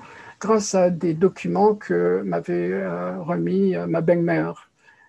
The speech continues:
Et, euh, encore aujourd'hui, je me bats pour, euh, faire libérer, euh, son dossier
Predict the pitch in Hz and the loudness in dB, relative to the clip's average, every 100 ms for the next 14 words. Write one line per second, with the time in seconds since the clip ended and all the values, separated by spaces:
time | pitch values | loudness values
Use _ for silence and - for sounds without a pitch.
0 | _ _ 196 180 175 175 165 180 - - | _ _ -4 -4 -4 -2 -4 -4 -4 2
1 | 202 180 180 175 233 269 - - 185 185 | 2 4 0 -2 0 0 -2 -10 -12 -6
2 | 175 170 202 214 - 190 190 180 180 175 | -4 -2 -2 -4 -8 -6 -4 -4 -4 -4
3 | 175 180 185 - 190 180 - 170 175 185 | -4 -8 -14 -10 -8 -8 -8 -6 -4 -4
4 | 180 175 180 175 180 175 170 - 160 160 | -6 -6 -6 -4 -4 -6 -6 -8 -6 -6
5 | - 196 202 | -8 0 0